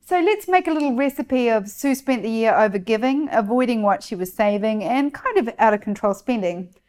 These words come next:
My wake-up call comes at tax time. I pay my taxes. What's left over? Because I kept telling myself, number two, that the money in my bank account was what I'd saved. It wasn't. It was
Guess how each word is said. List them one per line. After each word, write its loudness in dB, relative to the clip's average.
My -2
wake-up 0
call 2
comes -2
at -4
tax -2
time. -2
I -4
pay -2
my -2
taxes. 0
What's 0
left -2
over? 4
Because 0
I 4
kept -4
telling -6
myself, 4
number -6
two, -4
that -2
the 0
money 0
in 0
my 0
bank 0
account 2
was -2
what 2
I'd 2
saved. 0
It -6
wasn't. 4
It -2
was -6